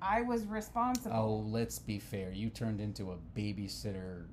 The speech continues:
Speaker 2: most of the time.
Speaker 1: But I was still responsible.
Speaker 2: I'm not
Speaker 1: It
Speaker 2: saying
Speaker 1: was,
Speaker 2: you weren't.
Speaker 1: I was the boss.
Speaker 2: Look, all I'm saying, it was unexpected 'cause you were the first woman ever who had a problem with the gym.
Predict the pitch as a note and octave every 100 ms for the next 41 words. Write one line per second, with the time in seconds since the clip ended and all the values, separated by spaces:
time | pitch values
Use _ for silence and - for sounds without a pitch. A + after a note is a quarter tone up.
0 | - - - - - - G#2+ G#2+ G#2 -
1 | F2 - E2+ - C4+ C#4+ C#4 C#4+ - D#4
2 | D#4 D4 A3+ A3 B3 B3 C4+ G#4 C5+ -
3 | G3+ E3 - - - - - F#3 C4+ C#4
4 | C#3 C3 A#2 G2+ A2+ A2+ A3+ C#4+ E4 D4
5 | A#3+ A#3+ C#4+ A#4 - - - - C#3+ C3+
6 | D3 F3 E3+ C#3 D#3+ D3 C3+ B2 A#2+ A2
7 | - C3 A#2+ - - A#2+ G2 G2+ E2 G#2
8 | A2 C#3 A#2+ - D3+ D3+ B2+ C3 C3 A#2+
9 | G#2+ A2 G2 G2 F#2+ G2 G2+ G2 - G2+
10 | A2 G#2 G#2 G#2 - G2+ F2 F2 D2+ D#2